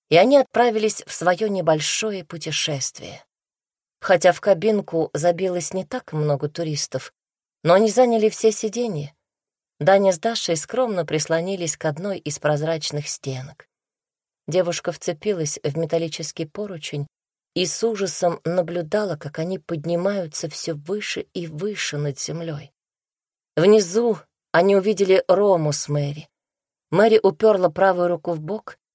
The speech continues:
а левой достала из сумочки телефон и прислонила его к уху. Послышалась мелодия входящего вызова. «Да», —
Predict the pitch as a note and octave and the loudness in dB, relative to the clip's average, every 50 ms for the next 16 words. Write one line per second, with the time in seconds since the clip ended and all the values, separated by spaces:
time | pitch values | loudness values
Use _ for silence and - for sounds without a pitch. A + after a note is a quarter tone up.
0 | _ _ _ _ - D3 D#3 E3 A3 A#3+ A3 F3 F3 D#3 D3 - - - _ C#3+ | _ _ _ _ 2 2 4 4 4 2 2 2 0 -2 -2 -4 -8 -12 _ 2
1 | D#3 E3 D#3+ - - A3 G#3 F3 E3 D#3 - - F#3+ F3 F3 D#3+ - - - E3 | 2 2 2 2 2 2 2 2 0 -2 -4 -6 -6 -6 -6 -6 -6 -8 -8 -8
2 | D#3 E3 D3+ D#3 D#3 - - A#3+ A#3+ G#3 - - D3+ D3+ E3 D#3+ D3+ - D#3+ D#3+ | -6 -4 -2 -2 -4 -2 -4 -4 -4 -4 -4 -6 -4 -2 -2 -2 -2 -2 -2 -2
3 | F#3 G#3 G#3+ G#3 G3 F#3+ F3+ G3+ A3 - - - A3 D3+ - - - B2+ - _ | 0 0 0 0 0 0 0 -2 -2 -4 -4 -6 -6 -6 -6 -8 -8 -8 -8 _
4 | _ _ _ _ _ _ _ _ _ - F3 D#3+ - - B3 B3 - - B3+ B3+ | _ _ _ _ _ _ _ _ _ 0 0 2 2 0 -2 -2 -2 -2 -2 -2
5 | A#3+ - - - - F#3+ F#3+ F#3+ F3+ F#3 G3+ G#3 - A3+ A3 - - A3 G3 E3 | -2 -4 -6 -6 -2 0 2 2 4 4 2 2 0 -2 -4 -2 -2 -2 0 2
6 | E3 D#3 - - F#3 E3+ F3+ F3 D#3 D3+ C#3 B2 B2+ C3+ A#2+ A2+ - _ _ _ | 2 0 0 -2 -2 0 0 0 0 0 -2 -2 -4 -6 -8 -8 -12 _ _ _
7 | _ _ _ _ _ _ - C#3+ C3+ D3+ D3 C#3+ C3+ C3 C3 C3+ D#3 G3+ A3 | _ _ _ _ _ _ -6 0 4 4 6 6 6 6 6 4 4 2 -2